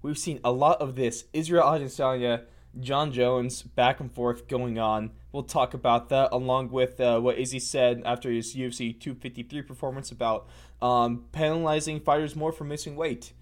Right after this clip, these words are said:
Tony Ferguson has some few options, and he is, uh, still being active over the, the social media kind of realms. G S P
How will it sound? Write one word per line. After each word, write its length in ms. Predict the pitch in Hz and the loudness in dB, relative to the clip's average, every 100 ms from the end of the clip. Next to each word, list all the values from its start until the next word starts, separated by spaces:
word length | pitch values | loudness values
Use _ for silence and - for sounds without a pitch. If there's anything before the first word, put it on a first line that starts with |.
| - - - | -20 -20 0
Tony 240 | 185 208 | 0 2
Ferguson 720 | 202 202 208 190 - 135 135 | 0 2 2 2 2 0 -2
has 320 | 127 127 139 - | -2 -2 -2 -2
some 160 | 127 | -6
few 340 | 120 143 151 156 | -8 -4 -2 2
options, 540 | 127 127 - 127 131 | 4 4 0 -8 -8
and 240 | - 113 110 | -8 -10 -10
he 420 | - 135 143 131 | -12 -10 -8 -6
is, 180 | 131 120 | -6 0
uh, 300 | 123 117 110 - - - - - | 2 2 -2 -8 -20 -20 -20 -14
still 260 | - 208 | 4 4
being 240 | 175 160 - | 6 0 0
active 600 | 139 135 - 147 151 - | 2 2 0 -2 -2 -4
over 200 | 139 131 | -4 -2
the, 260 | 123 117 123 | 2 2 2
the 280 | 127 117 113 - | 0 0 0 -8
social 340 | - 151 131 135 | -6 -4 -4 -4
media 340 | 127 127 139 | -6 -2 -4
kind 300 | 143 - 147 | -4 -6 -6
of 80 | 135 | -2
realms. 440 | 139 147 160 - - - - - - | 0 0 -4 -10 -18 -20 -20 -20 -14
G 220 | 151 190 | 0 2
S 160 | 185 - | 2 0
P 400 | 202 190 139 | 0 0 -2